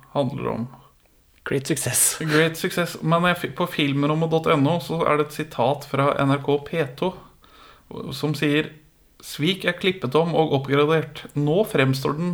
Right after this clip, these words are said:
Speaker 1: som en av få norske filmer som ni-, nyanserer bildet av nordmenn i krig.»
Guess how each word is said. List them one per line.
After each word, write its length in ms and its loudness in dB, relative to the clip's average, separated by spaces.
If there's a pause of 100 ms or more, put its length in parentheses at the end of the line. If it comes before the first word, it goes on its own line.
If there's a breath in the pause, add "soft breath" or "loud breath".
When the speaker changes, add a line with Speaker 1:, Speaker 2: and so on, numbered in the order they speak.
Speaker 1:
som 200 -4
en 200 2
av 80 -6
få 340 0
norske 400 -4
filmer 400 0
som 220 -4
ni-, 160 -2 (120)
nyanserer 720 2
bildet 360 0
av 160 0
nordmenn 360 0
i 80 -4
krig.» 320 -6